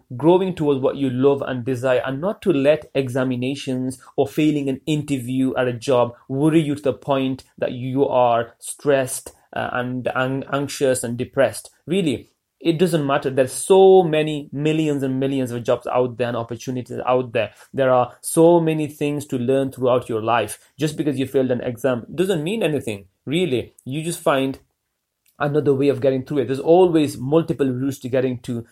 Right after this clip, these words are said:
the same, uh, job or going to a, a, a goal that you might have in the future. You just need to readjust your plan, readjust your goal, and it may take another year or two extra. So be it. If you really, really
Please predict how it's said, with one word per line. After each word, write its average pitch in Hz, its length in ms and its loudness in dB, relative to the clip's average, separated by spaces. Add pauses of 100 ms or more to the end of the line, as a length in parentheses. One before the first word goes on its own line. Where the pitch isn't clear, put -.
the 123 80 -6
same, 131 640 -4 (360)
uh, 117 120 -2
job 123 460 4
or 123 260 0
going 127 320 -2
to 123 220 -6
a, 117 360 -2 (180)
a, 117 200 -4
a 123 120 -2
goal 139 320 4
that 120 200 -2
you 120 60 -8
might 120 140 -2
have 123 220 0
in 120 140 -8
the 117 100 -6
future. 113 460 -8 (160)
You 151 160 -2
just 139 220 -6
need 139 180 -6
to 120 220 -8 (280)
readjust 143 720 0
your 117 140 -2
plan, 120 480 -2
readjust 135 480 0
your 120 100 -2
goal, 120 340 0 (160)
and 196 140 -2
it - 140 -6
may 185 200 2
take 220 300 2
another 151 240 0
year 139 260 0
or 135 60 4
two 135 220 -4
extra. 127 440 -6
So 202 280 6
be 240 200 -2
it. - 120 -4
If - 100 -8
you 156 180 0
really, 196 420 -2
really 147 460 -2